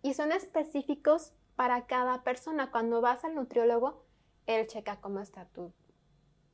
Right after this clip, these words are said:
tu peso, tu, que corresponde a tu talla, si hay, eh, a través de estudios, eh, saber cómo está tu glucosa, colesterol, etcétera. Y a través de ello se hace un plan específico para tus necesidades.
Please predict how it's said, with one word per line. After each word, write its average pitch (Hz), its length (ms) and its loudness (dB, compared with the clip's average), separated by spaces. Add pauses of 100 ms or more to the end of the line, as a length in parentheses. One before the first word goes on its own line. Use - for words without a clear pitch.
(180)
tu 214 140 0
peso, 262 840 -2 (100)
tu, 220 160 -6 (340)
que 214 100 -6
corresponde 214 500 -2
a 214 80 -8
tu 220 120 -4
talla, 240 640 2 (640)
si 233 680 0 (160)
hay, 233 500 8
eh, 208 140 2
a 202 120 2
través 214 300 4
de 233 80 4
estudios, 226 720 -2
eh, 202 160 -4
saber 208 280 -2
cómo 214 160 -4
está 208 180 -8
tu 196 140 -8
glucosa, 208 680 -4
colesterol, 214 840 -4 (640)
etcétera. 233 580 2
Y 233 60 2
a 226 80 -2
través 240 360 2
de 262 160 2
ello 262 220 2
se 262 140 -4
hace 262 180 -2
un 277 100 -2
plan 254 220 2
específico 277 760 -2
para 220 340 0 (380)
tus 294 160 0
necesidades. 247 840 -2